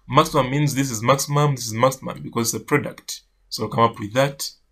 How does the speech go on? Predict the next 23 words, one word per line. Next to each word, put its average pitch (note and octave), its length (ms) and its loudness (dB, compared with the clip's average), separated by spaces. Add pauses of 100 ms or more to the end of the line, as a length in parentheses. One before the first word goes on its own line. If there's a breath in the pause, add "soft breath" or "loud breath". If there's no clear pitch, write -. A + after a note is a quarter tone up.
(1200)
This F3 200 2
is E3 200 6
called D3 480 4
boosting D#3+ 840 0 (120)
accuracy. A#2+ 1120 -2
They A2+ 120 0
wanted C3 400 4
five D3 240 2
decimal D3+ 260 0
places, D3+ 440 -2
but A2+ 220 -4
use A2 220 -4
more A2 200 2
than A2 160 -4
five. - 340 -4 (1400)
Then A2+ 280 -2
minimum, D3+ 760 2 (200)
this A#2 200 -4
is G#2 60 -4
minimum, A#2 440 0
this A2+ 180 -6
is G#2+ 40 -6
minimum, C3 580 -2